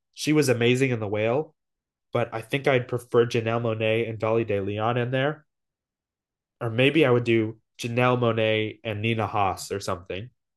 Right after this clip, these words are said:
But this is definitely the category that is the most difficult. Moving on from supporting actress,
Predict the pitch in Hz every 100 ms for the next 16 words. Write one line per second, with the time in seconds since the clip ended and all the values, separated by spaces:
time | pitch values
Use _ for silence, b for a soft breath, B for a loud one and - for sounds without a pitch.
0 | _ 110 98 120 120 120 120 113 110 101
1 | 98 110 104 101 98 98 92 92 92 -
2 | _ _ - 104 101 - 104 95 92 -
3 | - _ _ _ _ _ _ _ _ _
4 | - 151 143 139 143 135 135 - - 139
5 | 127 123 123 135 143 -